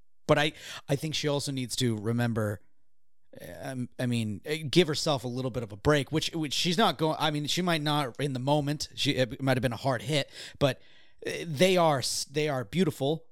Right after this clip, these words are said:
They are a-, absolutely stunning. You don't see them every day. I'm sure she's, though she talked mid-game, she has not seen, uh, a fairy wing this large, and it is gorgeous. She's fifteen.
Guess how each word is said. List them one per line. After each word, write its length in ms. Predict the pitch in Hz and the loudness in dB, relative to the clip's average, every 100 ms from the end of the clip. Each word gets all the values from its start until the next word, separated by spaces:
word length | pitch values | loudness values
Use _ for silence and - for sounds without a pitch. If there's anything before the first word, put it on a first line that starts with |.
| - | -6
They 200 | 135 147 | 2 2
are 260 | 143 139 120 131 | 4 0 -2 -4
a-, 120 | 135 | 0
absolutely 380 | 127 151 - 151 | 2 2 2 -2
stunning. 300 | - 165 156 127 | 0 0 0 0
You 60 | |
don't 160 | 151 135 | -2 -2
see 180 | - 165 | -2 0
them 120 | 156 | 0
every 200 | 131 123 | 0 0
day. 260 | 127 135 - | 2 2 2
I'm 100 | 123 | 0
sure 200 | - 139 | 2 2
she's, 320 | - 120 107 - - - - | 2 -4 -8 -10 -20 -16 -10
though 200 | 113 117 | 0 2
she 140 | - | 2
talked 280 | 120 120 113 | 2 2 0
mid-game, 360 | 113 107 113 127 - - | -6 -2 0 -2 -4 -4
she 140 | - | 2
has 100 | 131 | 2
not 240 | 135 156 - | 4 2 0
seen, 580 | - 151 160 143 117 123 | -2 0 2 0 -2 0
uh, 280 | 123 117 113 120 | 2 4 2 2
a 120 | 120 | 0
fairy 440 | - 139 143 120 | 4 4 4 0
wing 400 | 110 127 127 110 | 0 4 4 2
this 240 | 104 101 113 | 0 0 0
large, 600 | 104 120 117 113 139 - - - - | 2 4 4 2 -2 -6 -10 -20 -4
and 160 | 123 127 | 0 2
it 100 | 131 | 2
is 120 | 123 | 0
gorgeous. 500 | - 143 170 107 - - - | 0 0 0 -4 -10 -12 -2
She's 320 | - 165 156 | 0 0 -4
fifteen. 1040 | - - 190 151 - - 151 160 120 - | -8 4 4 4 -2 -2 0 2 0 -4